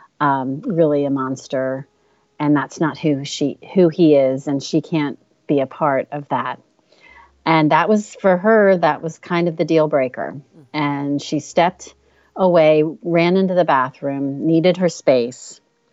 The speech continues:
Speaker 1: So as we begin chapter forty-seven, Acacia stepped out of the bathroom and Kurt was waiting for her.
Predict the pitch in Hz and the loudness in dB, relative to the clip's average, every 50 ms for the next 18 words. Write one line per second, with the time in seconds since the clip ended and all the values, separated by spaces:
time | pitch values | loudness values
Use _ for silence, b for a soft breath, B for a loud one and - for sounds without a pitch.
0 | _ _ _ b b b b b b b b b b - - - 208 185 170 165 | _ _ _ b b b b b b b b b b -20 -6 0 2 4 4 4
1 | 165 160 160 160 156 160 - - 160 160 160 156 - - 180 160 185 185 190 196 | 4 2 2 -2 -4 -6 -6 -6 -6 -6 -6 -6 -6 -6 -4 -2 0 0 -2 -2
2 | 190 - 196 165 - - 170 - - 175 156 147 147 - - 165 143 143 147 147 | -2 -2 -2 -2 -2 -4 -8 -4 -2 -2 -2 -2 -4 -4 -4 -4 -2 -2 -4 -8
3 | - - 165 151 151 - - 165 151 - - _ - 190 190 - 208 190 175 180 | -6 -2 -2 -2 -2 -2 -4 -4 -4 -6 -6 _ -2 -2 -2 0 0 0 0 0
4 | 170 160 151 147 131 123 123 - _ 147 143 139 139 139 - 147 147 - - 165 | -2 -4 -2 -4 -4 -4 -4 -8 _ -12 -10 -8 -8 -10 -10 -12 -10 -4 -2 -2
5 | 160 - 156 151 147 147 139 139 139 135 131 _ - 135 127 135 123 117 104 123 | -2 -2 -4 -4 -2 -2 -2 -2 -2 -6 -8 _ -10 -10 -8 -8 -8 -8 -10 -12